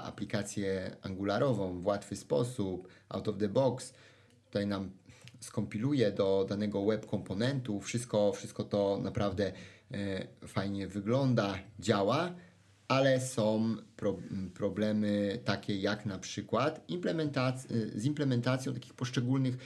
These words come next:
bibliotek dla Angulara. Na przykład to, co ja się zmierzyłem i rozwiązywałem. Angular Materials. Angular Materials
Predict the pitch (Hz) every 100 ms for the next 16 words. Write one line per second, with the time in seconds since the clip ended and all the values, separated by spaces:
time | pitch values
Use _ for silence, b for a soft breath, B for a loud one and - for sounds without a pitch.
0 | B B - 107 104 120 120 107 90 104
1 | 104 104 B B B _ _ _ - 110
2 | 110 104 76 78 - 123 127 - - 95
3 | - - - 131 135 123 123 123 127 -
4 | 92 101 95 107 107 104 107 104 - 101
5 | 95 107 101 95 80 82 B B B B
6 | B - 131 147 131 123 123 85 82 -
7 | - 107 135 185 160 127 120 110 101 95
8 | 95 143 175 -